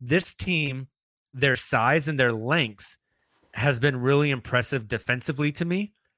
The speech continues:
Uh, and so I, I'm kinda taking these guys that, that you were talking about and putting them in the context of defense,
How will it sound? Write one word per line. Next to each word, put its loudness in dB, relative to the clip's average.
Uh, 2
and 2
so 2
I, 4
I'm 2
kinda 4
taking -2
these -2
guys 2
that, -4
that -2
you 0
were 0
talking -2
about 2
and 0
putting 2
them -2
in -6
the -6
context -4
of -8
defense, -4